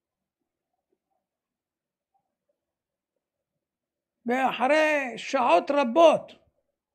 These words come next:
שהוא לא מצליח להגיע, הוא מתעייף מאוד מאוד, ומחליט לישון מתחת לאחד השיחים,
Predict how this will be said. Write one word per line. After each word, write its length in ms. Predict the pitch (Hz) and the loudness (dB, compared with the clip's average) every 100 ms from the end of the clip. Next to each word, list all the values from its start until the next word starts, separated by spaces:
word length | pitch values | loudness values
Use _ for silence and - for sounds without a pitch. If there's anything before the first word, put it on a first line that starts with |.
| _ _ _ _ _ | _ _ _ _ _
שהוא 220 | - 226 | -8 -4
לא 160 | 277 294 | 0 0
מצליח 540 | 285 - 277 294 254 | -2 -6 -6 -2 -2
להגיע, 480 | 233 254 240 254 277 285 294 - _ _ _ _ _ _ _ _ _ _ _ _ _ _ _ _ _ _ _ _ _ _ _ _ _ _ _ _ _ _ _ | 0 0 0 -2 -2 -2 -6 -12 _ _ _ _ _ _ _ _ _ _ _ _ _ _ _ _ _ _ _ _ _ _ _ _ _ _ _ _ _ _ _
הוא 180 | 233 247 | -4 -2
מתעייף 580 | 254 220 220 269 302 294 269 | -2 -2 -2 2 4 4 2
מאוד 360 | 269 269 294 269 | -4 0 0 0
מאוד, 520 | 254 262 277 294 320 - _ _ _ _ _ _ _ _ _ _ _ _ _ _ _ _ _ _ _ _ _ - | -2 -2 0 0 -2 -6 _ _ _ _ _ _ _ _ _ _ _ _ _ _ _ _ _ _ _ _ _ -6
ומחליט 540 | 233 247 - 269 320 269 | -4 -2 -4 -4 -6 -4
לישון 460 | 262 - 294 302 | -6 -2 -2 -2
מתחת 480 | 277 - 277 247 247 | -4 0 0 2 -2
לאחד 460 | 269 240 - 277 262 | 0 -2 0 -4 -2
השיחים, 760 | 226 254 233 233 302 320 320 | -4 -4 -6 -4 -4 -6 -10